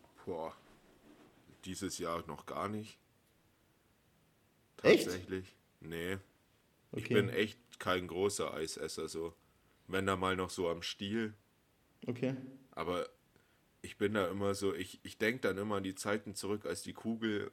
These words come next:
Speaker 1: noch sechzig Cent oder fünfzig Cent gekostet hat. Und dann
Speaker 2: Okay.
Speaker 1: sehe ich immer die Kugel für ein Euro zehn, eins zwanzig und dann vergeht mir ganz ehrlich der Appetit.
Speaker 2: Ja, okay. Äh,
Speaker 1: Also
Speaker 2: fair point.
Speaker 1: irgendwann im Sommer letzten Jahres.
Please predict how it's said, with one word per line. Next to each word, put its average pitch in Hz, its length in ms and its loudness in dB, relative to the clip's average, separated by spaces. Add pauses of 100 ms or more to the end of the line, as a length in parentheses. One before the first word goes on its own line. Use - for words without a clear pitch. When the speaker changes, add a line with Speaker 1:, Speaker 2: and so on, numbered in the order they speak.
(160)
Speaker 1:
noch 92 200 -4
sechzig 98 420 -2
Cent 107 320 0
oder 87 160 4
fünfzig - 440 2
Cent 104 220 2
gekostet 87 580 -2
hat. 95 140 2 (680)
Und 87 60 -4
dann 123 100 4
Speaker 2:
Okay. 104 80 0
Speaker 1:
sehe 123 160 6
ich 127 60 2
immer 98 160 0
die 95 100 -4
Kugel 104 320 -2
für 87 200 -4
ein 113 120 -4
Euro 95 300 0
zehn, 104 340 2
eins 90 320 -6
zwanzig 95 420 -4
und 82 100 -4
dann 85 120 -6
vergeht 90 380 -4
mir 95 260 0
ganz 98 240 -2
ehrlich 98 260 2
der 92 140 -4
Appetit. 101 480 -4 (1160)
Speaker 2:
Ja, 117 280 6
okay. 131 380 2 (300)
Äh, - 20 -8
Speaker 1:
Also 110 640 0
Speaker 2:
fair 123 140 8
point. 92 100 4
Speaker 1:
irgendwann 101 320 4
im 90 100 -6
Sommer 95 360 2
letzten 87 400 -2
Jahres. 82 580 -4